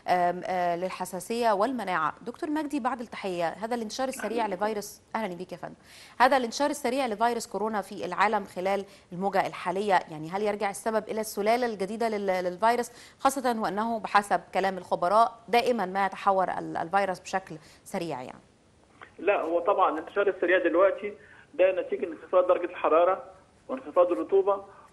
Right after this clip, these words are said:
Speaker 2: ومن توابع الاستهتار بتدابير الوقاية خاصة في أوروبا. واضح إن هم أهملوا ال-، الكمامة ونسيوا التباعد الجسدي، وبالتالي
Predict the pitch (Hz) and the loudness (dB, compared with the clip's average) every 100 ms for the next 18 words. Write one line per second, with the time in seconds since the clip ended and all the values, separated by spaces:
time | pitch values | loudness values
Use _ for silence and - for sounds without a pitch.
0 | - 139 170 175 156 - 135 139 139 135 | 0 6 8 8 6 2 4 6 6 4
1 | 135 - - - 156 170 170 214 196 170 | 2 -4 -10 -6 -2 4 6 6 4 0
2 | 127 - 175 - 185 190 185 147 185 185 | -2 -4 -6 4 6 6 2 -2 -4 -4
3 | - - - - 156 165 202 185 175 139 | -6 -18 -8 0 2 4 4 4 0 -2
4 | 151 156 190 202 190 - 165 190 190 170 | -2 4 6 6 4 0 -6 -2 -2 0
5 | 190 147 135 - - - - _ - 180 | 4 6 6 2 -8 -20 -20 _ 2 4
6 | 180 156 170 185 156 156 185 180 165 123 | 4 0 0 2 0 2 2 2 0 0
7 | 131 127 127 127 127 117 - 160 185 202 | -2 -2 0 2 2 -2 -2 2 2 2
8 | 214 - - _ _ - 151 147 202 - | -4 -8 -20 _ _ 4 6 6 2 0
9 | 175 147 156 185 165 131 139 139 190 202 | 0 4 4 6 4 2 -2 0 4 4
10 | 208 131 156 - 214 208 208 | 4 4 2 2 2 4 0